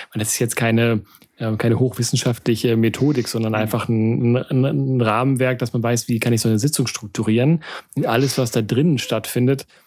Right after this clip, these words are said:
Speaker 1: ja, das muss ich halt einfach durch, durch Fingerspitzengefühl, durch, ähm, Gesprächsführungsgeschick dann, äh, dann entsprechend begleiten.
Speaker 2: Ja, und dafür gibt's ja auch Fragetechniken, ne?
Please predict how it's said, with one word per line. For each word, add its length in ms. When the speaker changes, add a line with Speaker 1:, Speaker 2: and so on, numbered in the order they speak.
Speaker 1:
ja, 160
das 220
muss 160
ich 100
halt 140
einfach 240
durch, 460
durch 180
Fingerspitzengefühl, 1120
durch, 540
ähm, 560
Gesprächsführungsgeschick 920
dann, 380
äh, 180
dann 140
entsprechend 560
begleiten. 600
Speaker 2:
Ja, 220
und 80
dafür 200
gibt's 240
ja 100
auch 140
Fragetechniken, 920
ne? 180